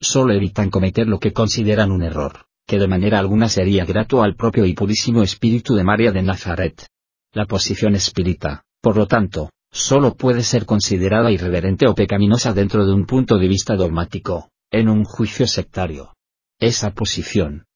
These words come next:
de hecho, coincide con la del cristiano de los primeros tiempos, así como y con la de figuras espléndidas del cristianismo entre los siglos I y V,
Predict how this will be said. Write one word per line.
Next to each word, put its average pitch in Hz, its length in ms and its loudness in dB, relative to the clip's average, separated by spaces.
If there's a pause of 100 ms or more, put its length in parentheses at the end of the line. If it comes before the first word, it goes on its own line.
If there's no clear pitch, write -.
de 107 260 4
hecho, 90 360 -4 (220)
coincide 101 440 -2
con 95 140 -4
la 92 80 0
del 82 160 -4
cristiano 123 560 0
de 98 100 2
los 92 160 -2
primeros 113 420 0
tiempos, - 580 -2 (200)
así 101 320 0
como 90 220 2
y 85 80 -2
con 120 160 2
la 101 80 2
de 90 100 0
figuras 104 500 0
espléndidas 104 640 0
del 87 140 -2
cristianismo 98 600 -2
entre 90 240 -2
los 82 140 -4
siglos 104 400 -2
I 104 300 2
y 101 60 2
V, 82 240 -4